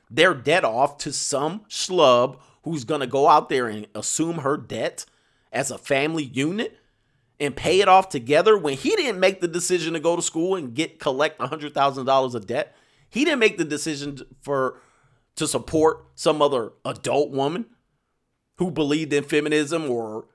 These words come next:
got herself in a situation she's in. She's sixty-five years old. That's her damn fault. Just 'cause that's my wife's mom don't mean I gotta go out there and do it. And I damn for sure ain't gonna get the same bank account, share the same bank account with this woman.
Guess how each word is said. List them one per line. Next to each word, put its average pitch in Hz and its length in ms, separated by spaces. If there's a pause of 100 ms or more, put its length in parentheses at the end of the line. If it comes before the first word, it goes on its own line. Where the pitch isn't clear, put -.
got 151 200
herself 160 420
in 151 60
a 147 60
situation 151 720
she's 170 400
in. 170 200
She's 185 220
sixty-five 175 560
years 170 180
old. 190 200
That's - 220
her 320 180
damn 135 240
fault. 82 340 (1700)
Just - 160
'cause 190 140
that's 180 180
my 175 140
wife's 160 320
mom 160 380
don't 139 220
mean 143 200
I 147 100
gotta 135 220
go 113 180
out 110 140
there 113 140
and 107 120
do 113 160
it. 151 100
And 127 140
I 156 120
damn 151 340
for 131 80
sure 147 200
ain't 139 140
gonna 127 160
get 120 240
the - 80
same 127 480 (300)
bank 151 220
account, 135 360
share 135 300
the 110 80
same 139 280
bank 143 200
account 127 280
with 131 120
this 110 160
woman. 143 320